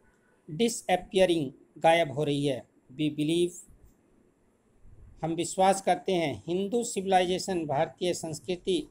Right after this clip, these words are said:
is in the art of performing and most ex-, spectacular feat of synthesis।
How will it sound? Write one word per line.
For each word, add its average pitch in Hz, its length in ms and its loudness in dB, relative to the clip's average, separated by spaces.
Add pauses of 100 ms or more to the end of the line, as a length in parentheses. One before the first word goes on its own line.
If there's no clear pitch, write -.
(140)
is 214 120 -2
in 190 360 -6
the 185 100 4 (160)
art 196 280 4
of 196 100 0 (140)
performing 180 580 0 (560)
and 170 260 2 (600)
most 214 840 2 (1400)
ex-, - 280 -4 (640)
spectacular - 1200 0 (460)
feat 226 540 -2 (120)
of 190 200 4
synthesis। - 1120 -6